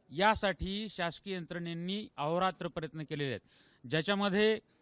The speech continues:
गावात जाऊन ग्रामसभा घेणे, बँक, बँकेच्या स्तरावर शेतकऱ्यांना विमा हप्ता भरण्यासाठी एक मदत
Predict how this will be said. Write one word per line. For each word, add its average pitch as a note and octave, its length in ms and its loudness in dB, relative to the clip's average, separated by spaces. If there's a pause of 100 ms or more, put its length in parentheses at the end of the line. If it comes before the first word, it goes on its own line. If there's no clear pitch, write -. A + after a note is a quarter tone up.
(180)
गावात F3 280 4
जाऊन F#3+ 320 0
ग्रामसभा E3+ 580 4
घेणे, F3 340 2 (1120)
बँक, F#3 360 4 (220)
बँकेच्या G3+ 500 2
स्तरावर G#3 460 4
शेतकऱ्यांना G3 560 0
विमा F#3+ 300 0
हप्ता F3+ 340 -4
भरण्यासाठी F3+ 720 0 (360)
एक F#3 220 0
मदत E3 240 0